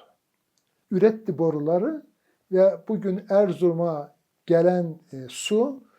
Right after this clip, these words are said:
e, o boruların içerisinden geçerek geliyor. Daha sonra Ahmet Küçükler geldi. Kıskançlık mı dersiniz buna? Çekememezlik mi dersiniz?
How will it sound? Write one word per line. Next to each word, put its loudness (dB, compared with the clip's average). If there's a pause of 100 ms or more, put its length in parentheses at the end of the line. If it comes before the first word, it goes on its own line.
(280)
e, -4 (220)
o 2
boruların 4
içerisinden -10
geçerek -16
geliyor. -20 (600)
Daha 4
sonra -2
Ahmet 0
Küçükler -4
geldi. 0 (360)
Kıskançlık -8
mı -6
dersiniz 0
buna? -10
Çekememezlik -6
mi -6
dersiniz? -6